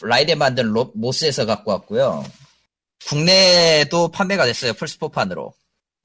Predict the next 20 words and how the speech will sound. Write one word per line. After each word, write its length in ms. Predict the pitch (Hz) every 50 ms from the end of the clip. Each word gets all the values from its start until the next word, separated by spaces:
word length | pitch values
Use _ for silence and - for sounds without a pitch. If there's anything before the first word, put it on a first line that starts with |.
| _ - - - - - - _ _ _ _ _ _ _ _ _ _ _ _ _ _ _ _ _ _ _ _ _ _ _ _ _ _
아, 880 | - 90 110 120 120 120 120 120 117 120 117 117 117 113 113 113 117 113 -
그러고요. 600 | - 117 113 107 104 131 151 190 233 247 - _ _ _ _ _ _ _ _ _ _ _ _ _ _
개인적으로 400 | - 131 135 156 160 160 147 143
해봤지만 600 | 185 185 180 156 147 - 160 143 139 135 117 -
딱히 220 | - 151 - - -
재미는 320 | - 120 104 117 117 107
없었습니다. 720 | 87 - - - - - 110 90 76 - - 82 - - _ -
이건 300 | 113 104 135 139 131 110
장담해. 480 | 113 92 92 85 82 80 - - - - _ _ - 101
내가, 420 | 127 131 156 160 147 123 - - - - - - - - - -
왜냐면은 680 | 135 151 190 196 190 190 190 190 185 160 120 98 - - _ _ - - - - - -
도돈파치 500 | 143 143 180 196 196 214 190 - 175 -
대부화를 760 | 156 147 143 143 180 196 196 190 180 175 170 165 165 156
내가 220 | 131 123 123 135 131
지금 200 | - 147 135 123
최근에 320 | - - 202 190 185 156
샀거든요, 600 | 135 - 175 - - 202 135 117 95 90 90 87 - _
또. 300 | 107 95 87 78 - - _ _ _ _ _ _ _ _ _ _ _ _ _ _ _ _ - - - - - _ _ _
그래서 280 | 147 165 180 180 180
돌려봤는데, 920 | - 143 143 151 156 151 156 143 135 143 139 147 160 143 110 90 - -